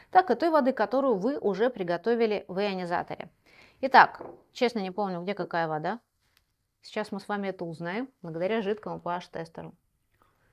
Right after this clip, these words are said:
Наливаем. А теперь сверяемся со шкалой. Зелёная получилась вода, нейтральная. Это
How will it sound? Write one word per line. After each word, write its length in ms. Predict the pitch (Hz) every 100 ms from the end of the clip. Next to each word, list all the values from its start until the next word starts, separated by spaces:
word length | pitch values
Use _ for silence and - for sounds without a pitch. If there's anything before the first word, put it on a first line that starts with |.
| _ _ _
Наливаем. 680 | 190 208 240 233 214 226 254 _ _ _ _ _ _ _ _ _ _ _ _ _ _ _ _ _ _ _ _ _ _ - - - _ _
А 160 | 233 214
теперь 520 | 208 196 226 262 277 _ _ _ _
сверяемся 840 | - 196 185 190 220 233 233 180 185 _
со 220 | - 196
шкалой. 560 | 202 - 190 180 175 170 _ _ _ -
Зелёная 680 | 185 240 269 240 190 185 233 - -
получилась 580 | 220 220 220 226 214 208
вода, 420 | 214 202 208 208 226 - -
нейтральная. 840 | 214 269 269 240 208 180 175 160 - -
Это 360 | 277 302 277